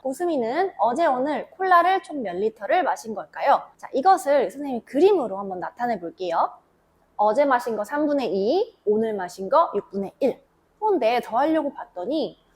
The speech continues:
얘는 삼분의 이고 얘는 육분의 일인데 얘를 어떻게 더하면 좋을까? 그림으로 보면 얼추 알 것 같은데 얘를 분수로 어떻게 표현을 하지? 싶을 거예요.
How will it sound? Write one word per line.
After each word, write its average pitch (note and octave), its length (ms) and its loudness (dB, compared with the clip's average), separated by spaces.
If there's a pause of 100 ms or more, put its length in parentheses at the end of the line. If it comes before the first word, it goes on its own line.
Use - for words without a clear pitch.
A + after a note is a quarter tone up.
(120)
얘는 G#4 160 2
삼분의 G4+ 540 0
이고 G#3 280 0
얘는 F#3 200 -4
육분의 D#4+ 380 -4
일인데 G#3+ 500 -4
얘를 G#3+ 240 -4
어떻게 A4+ 320 -8
더하면 D#4 320 0
좋을까? F3 720 -8 (320)
그림으로 A4 580 4
보면 E4 320 2 (440)
얼추 F#4 260 0
알 A3 140 4
것 E4+ 120 -4
같은데 A3 680 -2 (160)
얘를 F4+ 180 2
분수로 E4+ 500 0
어떻게 G4+ 320 -2
표현을 D#4+ 360 -2
하지? E4+ 340 -4
싶을 - 320 -14
거예요. E3 560 -8